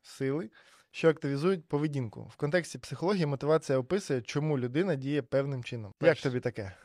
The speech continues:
Speaker 2: Перш ніж ми перейдемо до обговорення теми мотивації, було цікаво, що ми коли обдумували, яка буде тема, і Ваня каже: «Нам треба якась така тема, ну, типу, щоб от прям от всі подивились».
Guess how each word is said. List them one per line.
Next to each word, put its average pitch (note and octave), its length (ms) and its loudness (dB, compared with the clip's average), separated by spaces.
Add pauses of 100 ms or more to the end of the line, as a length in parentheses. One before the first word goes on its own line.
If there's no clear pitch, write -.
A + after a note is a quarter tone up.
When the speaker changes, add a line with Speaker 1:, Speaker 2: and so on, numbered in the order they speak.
(120)
Speaker 2:
Перш D3 300 2
ніж C3 180 -8
ми B2 120 -6
перейдемо A#2 480 -2
до A2 100 -2
обговорення A2 560 -4
теми A2 260 -8
мотивації, A2 540 -8
було A2 180 -6
цікаво, A2+ 380 -6
що - 140 -12
ми G#2 120 -8
коли G2 500 -8 (160)
обдумували, G2 480 -10
яка G2 160 -12
буде G2 160 -10
тема, B2+ 440 -6 (180)
і G#2+ 40 -14
Ваня G2+ 200 -12
каже: G2+ 200 -14
«Нам A2 140 -8
треба A#2 220 -6
якась A2 180 -10
така A2 200 -10
тема, C3+ 500 -2
ну, A#2 120 -8
типу, G2+ 260 -12
щоб G2+ 240 -8
от A2 160 -8
прям A#2 260 0
от A2 120 -6
всі - 200 -10
подивились». G#2+ 680 -6